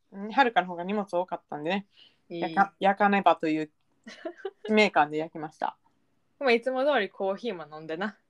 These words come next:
Speaker 1: うん。
Speaker 2: ちょっとあの、ドリップして。
Speaker 1: 美味しかった。
Speaker 2: っ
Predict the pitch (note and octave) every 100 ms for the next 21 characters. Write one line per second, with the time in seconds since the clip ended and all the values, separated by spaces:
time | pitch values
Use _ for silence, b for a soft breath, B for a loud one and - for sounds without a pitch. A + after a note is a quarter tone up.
0 | - B3 G3+ - _ _ _ _ _ _
1 | _ _ _ _ _ _ _ G#3+ G3 F3+
2 | F3 E3+ E3 G#3 A3 A#3 - F3+ - C#4+
3 | C4 - _ _ _ G#3+ A3 - D4 -
4 | - D4 D4